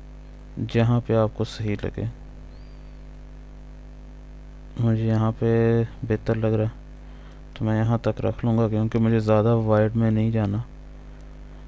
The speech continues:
<clears throat> ये हमारी तस्वीर पे background लग गया। और मेरे पास एक ये businessman की तस्वीर थी, इसे मैं ले आता हूँ यहाँ पे side पे और इसे भी control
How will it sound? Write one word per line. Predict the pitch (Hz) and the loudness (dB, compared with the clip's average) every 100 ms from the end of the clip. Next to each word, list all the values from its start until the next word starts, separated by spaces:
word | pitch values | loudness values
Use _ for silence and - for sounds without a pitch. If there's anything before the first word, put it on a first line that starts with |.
| - - - - - | -14 -14 -14 -12 0
<clears throat> | 135 123 117 - - | 2 4 0 -4 -2
ये | 120 123 | 6 8
हमारी | 123 123 120 | 8 8 6
तस्वीर | 123 120 117 | 4 2 2
पे | 113 120 | 2 2
background | 113 110 117 123 123 | 6 6 6 8 8
लग | 120 | 8
गया। | 131 131 - - - - - - | 6 4 2 -14 -16 -16 -10 0
और | 131 | 6
मेरे | 127 | 6
पास | 127 139 139 | 8 6 6
एक | 131 131 | 4 4
ये | |
businessman | 127 120 120 123 123 120 | 4 4 4 4 4 4
की | 120 | 2
तस्वीर | 127 123 - 117 | 0 0 2 2
थी, | 127 - 117 - - - - | 2 0 -2 -2 -14 -16 -6
इसे | 120 - | -4 2
मैं | 127 123 | 4 6
ले | 113 | 4
आता | 113 - 117 | 4 2 2
हूँ | 113 | 2
यहाँ | 113 | 2
पे | 113 | -2
side | - 104 104 - | -2 0 0 0
पे | 117 - - - - - - - - - - | -2 -2 -16 -16 -18 -16 -16 -16 -18 -16 -6
और | 113 107 107 - 113 | -2 0 0 -2 -6
इसे | - - | -6 -2
भी | 120 123 | 0 0
control | - 117 113 113 113 | 2 0 2 2 0